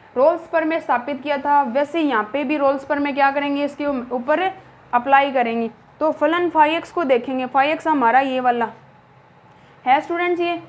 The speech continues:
phi dash x भी हम ज्ञात करेंगे। तो यहाँ पे लिखेंगे क्योंकि phi x है, ये वाला phi x जो है ये function है हमारा फलन के लिए, इसने बोला है कि इसमें define है, तो function phi x जो है,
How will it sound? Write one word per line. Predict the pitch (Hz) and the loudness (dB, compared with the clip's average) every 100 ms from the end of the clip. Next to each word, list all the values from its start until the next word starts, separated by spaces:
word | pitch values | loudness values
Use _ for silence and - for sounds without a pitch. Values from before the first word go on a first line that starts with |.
| - - | -20 -2
phi | 262 254 | 2 4
dash | 262 285 | 2 0
x | 277 269 | -2 -6
भी | 277 | -4
हम | 302 285 | -2 0
ज्ञात | 277 277 269 | 0 0 -2
करेंगे। | 277 277 285 262 - - - - - | -4 -4 -6 -8 -16 -20 -20 -12 -2
तो | 277 | 2
यहाँ | 262 240 | 4 4
पे | 320 | 2
लिखेंगे | 311 294 320 294 302 | 0 0 -2 0 -2
क्योंकि | 302 311 320 | -2 -2 -4
phi | - 285 311 320 | 2 2 2 -2
x | 330 | 0
है, | 330 | 0
ये | 311 | 2
वाला | 320 320 330 320 | 2 2 0 0
phi | 294 311 | 0 0
x | 320 | -2
जो | 311 | -2
है | 302 285 330 - _ - _ - | 0 0 0 -8 _ -20 _ -8
ये | 247 339 | -2 0
function | 339 330 330 320 339 | 2 2 0 -2 -2
है | 339 | 0
हमारा | 294 247 262 277 277 | 2 4 4 0 -2
फलन | 294 302 302 | -4 -4 -4
के | |
लिए, | 294 | -4
इसने | 294 294 294 | -4 -4 -2
बोला | 262 262 277 | -2 0 -2
है | 277 | -2
कि | 269 | -4
इसमें | 285 285 285 247 | -6 -6 -4 -4
define | 226 233 240 285 | -2 -2 -2 -2
है, | 330 349 277 - - - | -2 -2 -4 -12 -20 -6
तो | 277 | -4
function | 277 294 302 302 320 | -2 -2 -2 -2 -2
phi | 294 277 302 330 | 2 2 2 -4
x | 320 | -6
जो | 302 | -4
है, | 320 269 | -2 0